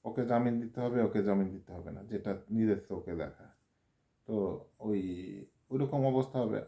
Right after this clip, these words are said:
আগ-, গত যে বিচার, আহ, আইনমন্ত্রী ছিল আনিসুল, তো আনিসুল তো এখন জেলে আছে, তাকে এখন ডান্ডা দিলে বের হবে। কোন কোন বিচারকরে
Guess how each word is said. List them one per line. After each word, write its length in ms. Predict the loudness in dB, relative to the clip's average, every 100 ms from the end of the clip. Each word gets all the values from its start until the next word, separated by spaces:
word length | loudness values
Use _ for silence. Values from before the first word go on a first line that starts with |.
| -10
আগ-, 360 | -8 -6 -8 -6
গত 440 | -4 -2 -2 0
যে 320 | 2 4 4 0 _ _ _ _ _ _ _ _ _
বিচার, 480 | 0 0 2 6 6
আহ, 1500 | 4 -2 -14 -18 -20 -20 -14 -10 -10 -10 -12 -10 -10 -8 -4
আইনমন্ত্রী 420 | 2 4 4 2 -4
ছিল 180 | -6 -2
আনিসুল, 500 | 0 0 0 -2 -6 -8 _ _ _ _ _ _ _ -8
তো 60 |
আনিসুল 680 | 0 2 2 0 0 0 -2 -8 _ _ _ _ _
তো 220 | -4 -2 -2
এখন 300 | -2 -4 2
জেলে 300 | 2 4 0
আছে, 220 | -2 -12 -8
তাকে 280 | -8 -2 -4
এখন 440 | -4 -6 -4 -2 2
ডান্ডা 260 | 4 4
দিলে 280 | 4 4 6
বের 220 | 6 4
হবে। 260 | 4 0 -4 -8 _ _ _ -4
কোন 160 | -2
কোন 180 | 0 0
বিচারকরে 760 | 0 0 2 0 -2 -2 0